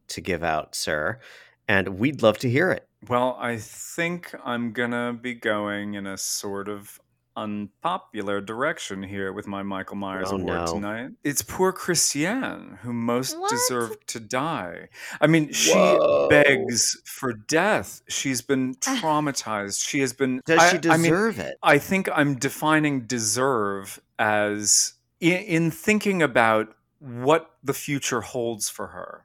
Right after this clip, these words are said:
Speaker 2: thinking about the captivity in which she's been held, that she's been treated like a living dead doll.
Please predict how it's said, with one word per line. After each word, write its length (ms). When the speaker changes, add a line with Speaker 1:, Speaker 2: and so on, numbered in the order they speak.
Speaker 2:
thinking 520
about 480
the 160
captivity 1120
in 160
which 140
she's 280
been 220
held, 640
that 200
she's 220
been 200
treated 640
like 200
a 100
living 680
dead 520
doll. 680